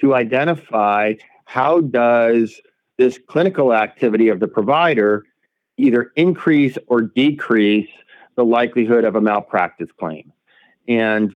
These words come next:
as we know in facilities, a vast majority of facility and hospital risk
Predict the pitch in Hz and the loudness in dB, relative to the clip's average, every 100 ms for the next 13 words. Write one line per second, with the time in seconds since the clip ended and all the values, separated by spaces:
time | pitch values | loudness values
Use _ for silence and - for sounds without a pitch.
0 | - 117 110 117 107 107 101 104 - 110 | -4 -2 0 0 2 0 -2 -4 -2 0
1 | 104 101 92 123 151 151 143 123 101 110 | 2 0 -2 -2 0 0 -2 -6 -2 0
2 | 107 104 101 107 101 - 104 - 131 120 | 0 0 0 0 -4 -4 -6 -2 0 2
3 | 98 98 98 101 98 117 120 113 - 98 | 2 2 0 -2 -4 -2 -4 -4 -4 -2
4 | 90 92 92 85 | 0 0 0 -4